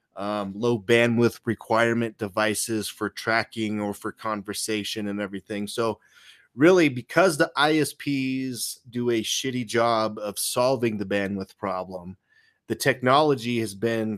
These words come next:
kind of engineered around that issue. So now I think we're gonna see a lot more,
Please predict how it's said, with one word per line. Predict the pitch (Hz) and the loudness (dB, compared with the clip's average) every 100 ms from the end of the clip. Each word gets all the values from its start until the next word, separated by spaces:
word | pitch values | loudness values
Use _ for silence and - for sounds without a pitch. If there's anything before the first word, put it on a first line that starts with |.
| - | -6
kind | 127 123 | -4 0
of | 117 101 - _ _ _ - | -2 -4 -12 _ _ _ 2
engineered | 160 139 123 117 131 123 113 - | 6 6 6 6 4 4 2 -2
around | 107 98 113 113 110 | -2 0 0 0 0
that | 95 | -4
issue. | 98 101 - 92 82 85 _ _ _ _ | -4 -6 -6 -8 -14 -18 _ _ _ _
So | - 127 113 | -4 -2 0
now | 120 143 139 120 107 | 2 2 2 0 -2
I | |
think | 107 127 120 | -4 -4 -4
we're | 117 | -4
gonna | 113 | -4
see | - 123 | -4 -4
a | 107 | -2
lot | 107 120 123 | 2 0 0
more, | 120 113 110 107 107 | -2 0 0 -2 -4